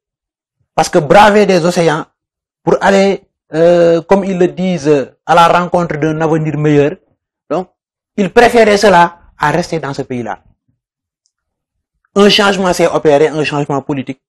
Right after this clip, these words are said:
s'est opéré. Et tu vois aujourd'hui des jeunes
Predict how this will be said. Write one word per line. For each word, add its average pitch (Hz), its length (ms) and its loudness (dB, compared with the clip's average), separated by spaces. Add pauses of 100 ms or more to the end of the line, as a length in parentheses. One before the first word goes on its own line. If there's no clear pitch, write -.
(640)
s'est 196 200 -2
opéré. 156 540 0 (1120)
Et 208 80 0
tu 214 120 -2
vois 202 320 2
aujourd'hui 180 420 -4
des 165 180 0
jeunes 165 320 -4